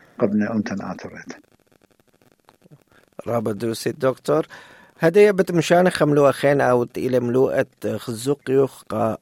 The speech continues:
Speaker 2: أثرت أستراليا. آه، هل بت إلى جاهي قمثت أث-، بثاية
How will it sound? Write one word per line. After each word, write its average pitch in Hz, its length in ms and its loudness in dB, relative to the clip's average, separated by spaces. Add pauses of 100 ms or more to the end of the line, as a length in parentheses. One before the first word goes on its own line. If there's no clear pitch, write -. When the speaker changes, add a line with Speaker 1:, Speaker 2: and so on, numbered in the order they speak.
Speaker 2:
أثرت 147 460 -4
أستراليا. 110 840 -6 (600)
آه، 123 480 0
هل 147 220 0
بت 160 380 -2 (160)
إلى 156 260 2
جاهي 156 300 2
قمثت 165 540 0
أث-، - 420 -2
بثاية 147 400 2